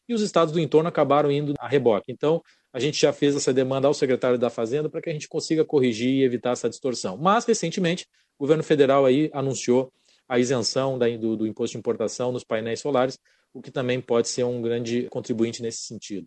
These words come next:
No empreendimento hídrico, nós tínhamos lá em dois mil e quinze, me lembro que conversava com o governador Sartori,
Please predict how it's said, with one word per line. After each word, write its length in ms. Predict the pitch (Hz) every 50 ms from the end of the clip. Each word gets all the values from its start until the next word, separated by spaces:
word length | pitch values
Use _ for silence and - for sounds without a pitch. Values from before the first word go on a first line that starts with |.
| _ - -
No 160 | 208 185 214
empreendimento 600 | 226 220 - 202 202 175 185 185 190 165 - 175
hídrico, 480 | 190 208 214 190 214 202 - 214 214 208
nós 160 | 196 175 -
tínhamos 480 | - - 190 185 185 170 143 - - - -
lá 360 | 151 160 185 202 214 214 214
em 60 | 208
dois 160 | 185 185 170 160
mil 120 | 170 165
e 40 | -
quinze, 560 | - 180 180 180 185 185 160 165 185 185 - _ _ - 135
me 240 | 127 131 139 135
lembro 220 | 131 143 151 156 147
que 80 | -
conversava 380 | - 147 135 123 - 147 147 147
com 80 | 131 147
o 20 |
governador 400 | 139 131 135 131 127 123 143 143
Sartori, 580 | - 139 123 110 - 143 143 151 156 156 160